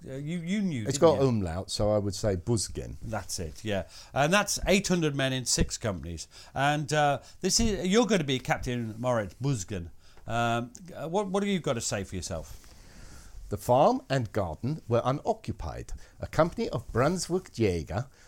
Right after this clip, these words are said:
Speaker 2: stood on the furthest edge of the wood. A battalion of English Guards of the Coldstream Regiment, under the command of Colonel MacDonell, was partly deployed behind the farm. I immediately undertook the dispositions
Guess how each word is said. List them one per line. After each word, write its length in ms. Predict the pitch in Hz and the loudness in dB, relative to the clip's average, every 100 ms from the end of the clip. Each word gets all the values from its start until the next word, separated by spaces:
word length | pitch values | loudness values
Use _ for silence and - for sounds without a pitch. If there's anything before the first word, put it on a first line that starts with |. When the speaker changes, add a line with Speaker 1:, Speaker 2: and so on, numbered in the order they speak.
| - | -8
Speaker 2:
stood 380 | - - 160 233 | -6 2 4 4
on 140 | 151 | 2
the 60 | 92 | 0
furthest 520 | - 147 190 202 - | 4 6 6 2 0
edge 200 | 135 123 | 0 0
of 140 | 110 - | -2 -4
the 60 | |
wood. 360 | 107 165 104 - - - - | -2 0 0 -2 -16 -20 -12
A 80 | - | -4
battalion 600 | - - 147 185 233 247 - | -2 2 2 2 0 -2 -2
of 180 | 113 - | -2 0
English 500 | 147 180 190 202 - - | 0 0 0 -4 -4 0
Guards 400 | 185 80 87 117 | 2 2 -2 -4
of 100 | 87 | -6
the 60 | - | -8
Coldstream 680 | - 165 196 - - 90 73 | 2 4 4 2 -4 -4 -4
Regiment, 460 | 71 - 85 165 - - - | -8 -6 -8 -8 -12 -16 0
under 180 | 139 220 | 2 2
the 100 | 247 | 0
command 440 | - 139 98 110 | -2 0 0 0
of 180 | 104 - | -2 -6
Colonel 460 | - 139 196 214 202 | 0 2 2 0 -2
MacDonell, 760 | 147 110 - - 104 73 135 - - - | -4 -4 -6 -2 -2 0 -6 -8 -18 -2
was 160 | 123 | -2
partly 520 | - - 135 175 220 208 | -2 2 2 2 -2 -4
deployed 500 | 202 - 113 95 90 | -6 -4 -2 -2 -2
behind 460 | 117 - 82 80 | -6 -4 -8 -8
the 80 | - | -10
farm. 540 | - - 131 92 60 - - - - - | -8 -2 0 0 -4 -12 -20 -20 -20 -2
I 80 | 117 | 4
immediately 1200 | 110 107 107 120 190 254 311 110 - 85 85 - - | 4 4 4 4 4 4 4 0 0 -4 -4 -4 -2
undertook 560 | 139 147 135 127 113 | 0 0 -2 -4 -6
the 100 | - | -4
dispositions 880 | 95 147 - 160 127 104 87 92 95 | -4 -4 -2 -2 -2 -4 -4 -6 -8